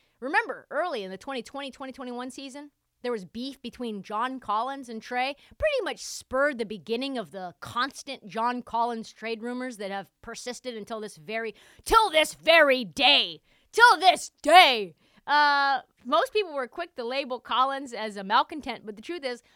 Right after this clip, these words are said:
like, it's Trae. When it's ev-, every time there's a problem, it's Trae and someone else. Sometimes, listen, your entire organization is dick, right? Maybe you just have a bunch of terrible decision makers, a bunch of toxic people around you, and you're just,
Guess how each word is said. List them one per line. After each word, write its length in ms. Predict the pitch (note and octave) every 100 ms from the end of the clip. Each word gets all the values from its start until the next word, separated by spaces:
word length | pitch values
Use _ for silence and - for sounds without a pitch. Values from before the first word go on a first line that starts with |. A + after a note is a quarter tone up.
| -
like, 280 | C#4+ B3 _ _ _ _ -
it's 220 | E5+ -
Trae. 400 | - D#5+ G5+ - _ _ _ _ _ _ _
When 180 | D4 C5 D5+
it's 100 | D#5
ev-, 300 | C4+ E4+ F#4 -
every 480 | D#4 G#4 G#4 A4 G#4+
time 560 | - E4 F#4 F#4 G4 F4
there's 200 | D#4 D4
a 60 |
problem, 500 | - D4 D4 D4+ C4+
it's 180 | A3 -
Trae 480 | - D4+ D4+ D#4 D#4+ _ _
and 120 | A3+
someone 440 | - D4 C#4 C4+
else. 280 | B3+ A3 F3+ _ _
Sometimes, 640 | - C#5+ E5 - B4 A#4 F#4
listen, 320 | G#4+ G4+ C#4+
your 120 | C4+
entire 340 | B3+ D4+ D4+
organization 580 | D4 C4+ B3 G#3+ A3+ -
is 140 | E3+ C3+
dick, 540 | - E3+ C3 - _ _ -
right? 320 | C4+ D4 - _ _
Maybe 300 | E4 A#4 A4+ G4+
you 100 | F4+
just 180 | E4
have 200 | E4+ D4+ A#3+ _ -
a 80 | A3+
bunch 320 | F#3 C4 C4
of 140 | G3+
terrible 500 | - B3+ C4 C4 G#3+
decision 500 | G3 F#3 - A3 G#3+
makers, 440 | G#3+ G3+ G3 G3+ F#3+
a 40 |
bunch 220 | G3+ C4+
of 100 | G3+
toxic 440 | - A3+ - G#3 -
people 280 | B3+ G#3+
around 440 | G3+ F#3+ G3+ G#3+ G3
you, 100 | G#3+
and 100 | G3
you're 120 | A3
just, 340 | G3+ G#3+ -